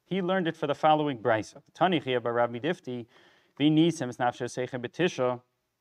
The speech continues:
Person should afflict himself b'tisha, v'chi b'tisha misanin, v'lo b'sh-, b-, b'eser misanin. We know that Yom Kippur is on the tenth.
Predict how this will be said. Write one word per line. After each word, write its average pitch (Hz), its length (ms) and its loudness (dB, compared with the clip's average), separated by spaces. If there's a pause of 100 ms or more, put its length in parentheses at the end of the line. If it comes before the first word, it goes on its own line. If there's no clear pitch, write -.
(680)
Person 165 280 2
should 120 160 -6
afflict 139 300 -6
himself 123 400 -2
b'tisha, 139 580 -2
v'chi 110 200 -10
b'tisha 147 380 -4
misanin, 214 520 -2 (640)
v'lo 131 360 6
b'sh-, 151 300 -4
b-, 139 380 0
b'eser 247 380 0
misanin. 120 460 -6 (380)
We 123 100 -8
know 165 200 0
that 202 80 0
Yom 151 180 0
Kippur 147 220 -4
is 139 80 -6
on 143 80 -4
the 143 40 -6
tenth. 202 380 -6